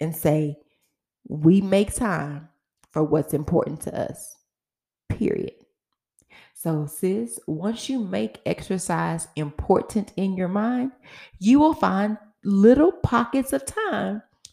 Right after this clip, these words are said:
to exercise. For example, you might stop binge watching Bridgerton. Mm-hmm. <laughs>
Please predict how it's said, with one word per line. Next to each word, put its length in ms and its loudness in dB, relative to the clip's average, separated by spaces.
to 180 -4
exercise. 800 -6
For 200 2
example, 720 -4
you 160 0
might 220 -2
stop 360 -2
binge 440 2
watching 460 0
Bridgerton. 540 0
Mm-hmm. 1500 -2
<laughs> 0 -